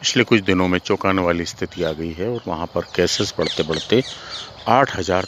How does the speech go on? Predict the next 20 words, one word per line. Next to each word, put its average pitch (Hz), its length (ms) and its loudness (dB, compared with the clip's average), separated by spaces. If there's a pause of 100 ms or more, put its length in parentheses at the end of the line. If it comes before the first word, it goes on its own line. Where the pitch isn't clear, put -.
तक - 60 -8 (120)
चले 76 260 -4
गए 76 200 -8
हैं। - 260 -16 (1080)
कल 147 160 6
जो 165 100 8
केसेस 143 340 6
सामने 110 320 4
आए, 107 160 4
वो 143 140 0
सात 104 300 0
हज़ार 92 280 2
आठ 90 160 0
सौ - 240 -8
के 117 80 0
भी 113 120 -4
ऊपर 90 280 -6
हैं, 104 240 -4
यानी 104 200 -2
लगभग 85 380 0